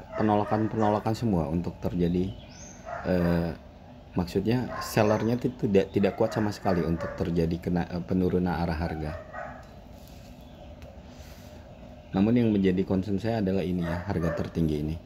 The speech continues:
Kalau harga tertinggi ini sudah di breakout, abang-abang, itu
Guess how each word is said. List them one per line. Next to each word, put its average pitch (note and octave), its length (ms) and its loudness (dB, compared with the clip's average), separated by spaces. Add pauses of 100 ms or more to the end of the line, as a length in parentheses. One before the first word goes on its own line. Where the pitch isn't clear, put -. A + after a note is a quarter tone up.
(120)
Kalau A2+ 240 2
harga G2 320 2
tertinggi E2 480 2
ini D#2+ 160 0
sudah E2 240 0
di D#2+ 160 0
breakout, D#2+ 640 -2
abang-abang, C#2 800 -8 (2750)
itu A#2+ 380 2